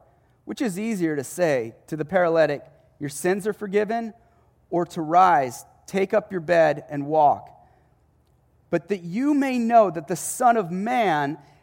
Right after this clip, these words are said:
has authority on earth to forgive sins," he said to the paralytic, "I say to you, rise, pick up your bed, go home." And he rose and immediately picked up his bed and went out before them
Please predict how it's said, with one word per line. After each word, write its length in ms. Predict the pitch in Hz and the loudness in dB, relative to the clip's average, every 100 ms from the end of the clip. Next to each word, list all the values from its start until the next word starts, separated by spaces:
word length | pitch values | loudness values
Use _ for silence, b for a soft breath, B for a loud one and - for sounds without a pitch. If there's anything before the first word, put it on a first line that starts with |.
| b | b
has 300 | 190 175 170 | 4 4 2
authority 680 | 160 - 214 226 233 233 | -6 0 2 2 0 -4
on 300 | - 180 180 175 | 0 0 0 0
earth 260 | 214 208 - | -2 0 -2
to 100 | 156 | -10
forgive 380 | 170 160 165 151 | -8 -6 -6 -8
sins," 500 | - 208 170 151 147 | -8 -4 -4 -6 -10
he 120 | 170 | -14
said 320 | - 175 160 | -6 -4 -4
to 100 | 170 | -8
the 80 | 160 | -8
paralytic, 640 | 175 160 151 151 147 - _ b b b | -4 0 2 0 -2 -10 _ b b b
"I 120 | - 156 | -6 -4
say 380 | - 190 196 | -4 -2 -2
to 220 | 190 - 160 | -2 -8 -8
you, 220 | 143 127 | -6 -6
rise, 520 | 147 170 175 147 135 - | 2 6 6 4 0 -8
pick 200 | 190 180 | -6 -4
up 140 | 208 | -4
your 80 | 208 | -4
bed, 440 | 165 165 151 147 147 - _ | -2 2 2 2 -4 -20 _
go 240 | 185 170 | 2 4
home." 340 | 175 170 147 127 b b | 4 2 0 -6 b b
And 140 | 170 | -4
he 100 | 180 | -4
rose 540 | 156 160 185 165 139 - | -2 4 6 6 0 -6
and 120 | 160 | -6
immediately 600 | 165 165 180 202 214 208 | -4 -6 -6 -4 -2 -2
picked 320 | 196 - 175 180 | -4 -8 -4 0
up 160 | 170 | 0
his 160 | 165 143 | -2 -4
bed 320 | 156 147 131 - B _ | 0 0 0 -10 B _
and 200 | 151 151 | -6 -2
went 180 | 165 160 | -2 2
out 200 | 160 151 | 2 0
before 460 | 156 - 165 160 151 | -4 -10 -4 -2 -2
them 240 | 143 131 | -4 -8